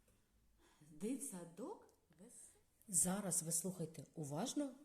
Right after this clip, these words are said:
віршика, а потім повторите разом зі мною. «Дитсадок — веселий дім, тут робота є усім,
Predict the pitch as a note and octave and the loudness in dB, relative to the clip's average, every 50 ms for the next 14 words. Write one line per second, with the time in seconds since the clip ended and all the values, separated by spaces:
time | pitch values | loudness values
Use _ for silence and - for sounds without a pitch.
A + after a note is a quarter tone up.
0 | - - - C#3+ D3+ E3 D3+ - - - C#3+ - - C3+ - - - - - - | -14 -10 -6 -2 0 0 0 0 -4 -8 -8 -10 -12 -14 -14 -16 -20 -20 -14 -4
1 | - D#3+ D3+ - - A3 D#4 D#4 - E3 C#3+ - - C#3+ - - C#3+ C#3 - - | -2 -2 -2 2 2 2 2 4 2 -2 -4 -4 -6 -6 -4 -4 -6 -6 -6 -8
2 | C#3 - - - - - D3+ E3 A3+ C4+ C4 - D#3+ C3+ - - - - E3+ G#3 | -12 -14 -16 -14 -8 -4 -2 -2 0 -2 -2 -4 -6 -8 -8 -4 -2 2 6 6
3 | B3+ C#4 C4 F#3+ C#3+ C#3 C3+ C#3 - - - - - - - - - D3 C3+ C3 | 6 6 6 4 2 -2 -4 -8 -12 -16 -20 -20 -20 -20 -20 -18 -14 -12 -12 -2
4 | C3 F3 F#3 F#3 F#3 - - - D#3 D3 C#3+ C#3 - D#3+ G#3+ C#4 D#4 D4+ - - | 2 4 6 6 6 4 2 2 2 0 0 0 2 2 2 2 0 -2 -6 -12
5 | - - - E3+ D#3+ E3 - - D#3 D3+ D3+ D3 C#3+ C#3+ C#3+ C3+ C3 - - C#3+ | -14 -6 -2 0 0 0 0 0 0 -2 -2 -4 -4 -6 -6 -8 -10 -12 -12 -10
6 | C#3 C3+ C3 C3 - _ _ _ _ _ _ _ _ - F#4+ G4+ G4+ G4+ F#4+ F#4+ | -10 -10 -10 -12 -16 _ _ _ _ _ _ _ _ 0 2 2 2 2 0 -2
7 | F#4+ F#4+ F#4+ F#4+ - F4 F4 E4 - - - C#3 C3+ C3 C#3 C#3+ D3+ C#3+ C3+ B2+ | -2 -2 -4 -4 -2 -2 -2 -2 -2 -4 -6 -8 -6 -6 -8 -8 -8 -8 -8 -6
8 | - - - - - C#3 C3 B2+ C3 C3 | -6 -4 -4 -4 -4 -4 -4 -6 -6 -8